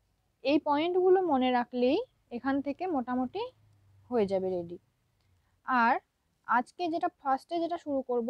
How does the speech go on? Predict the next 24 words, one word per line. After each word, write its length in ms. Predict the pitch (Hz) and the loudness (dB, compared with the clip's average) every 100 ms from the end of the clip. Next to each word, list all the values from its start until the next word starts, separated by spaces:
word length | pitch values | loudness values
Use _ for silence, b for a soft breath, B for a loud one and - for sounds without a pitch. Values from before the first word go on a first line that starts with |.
| 330 - | -2 -4
সেটা 200 | 233 240 | -10 -10
হচ্ছে 220 | 240 - 330 | -10 -6 0
অ্যালকোহলের 640 | 220 226 269 262 285 359 349 208 | 2 2 -2 -2 2 2 2 -2
রাসায়নিক 560 | 208 - 269 277 339 240 226 | -4 -6 -4 -2 -4 -2 -4
বিক্রিয়াসমূহ। 760 | - 226 220 190 _ 170 170 175 _ _ _ _ _ _ _ - | -4 -6 -4 -6 _ -20 -20 -20 _ _ _ _ _ _ _ -2
অ্যালকোহলের 560 | 254 277 302 302 320 320 233 | 0 0 -4 -2 2 4 2
রাসায়নিক 440 | 233 277 294 320 269 | 2 -2 -2 0 -2
বিক্রিয়া 280 | 277 285 285 285 | -2 -2 -2 -2
থেকে 160 | 302 294 | -6 -6
কিছু 180 | 285 285 285 - 196 | -8 -6 -8 -8 -6
বিক্রিয়া 360 | 247 - 254 262 254 | -6 -4 0 0 0
আছে 160 | - 302 | -4 -2
যেগুলো 260 | 269 233 247 247 | 0 2 2 0
important। 600 | 220 220 220 214 269 427 - _ _ _ _ _ _ _ _ _ _ _ _ _ _ - | -2 -4 -8 -4 -4 -4 -10 _ _ _ _ _ _ _ _ _ _ _ _ _ _ 0
তারপর 320 | 240 254 294 311 | 2 2 2 2
আমাদের 260 | 320 339 381 381 | 0 0 -2 -2
ফেনলের 520 | - 277 277 285 320 359 269 | -2 2 4 4 2 2 2
রাসায়নিক 460 | 226 247 247 269 226 | 0 -4 -4 -2 -4
বিক্রিয়া 300 | 226 - 233 247 | -6 -4 -4 -4
শুরু 160 | 233 226 226 | -6 -6 -6
হবে। 200 | 233 359 - _ | -6 -8 -10 _
ফেনলের 360 | 277 262 277 311 285 | -4 0 0 0 -2
রাসায়নিক 400 | 269 294 302 311 294 | -4 -8 -6 -4 -4
বিক্রিয়া 320 | - 311 | -4 -2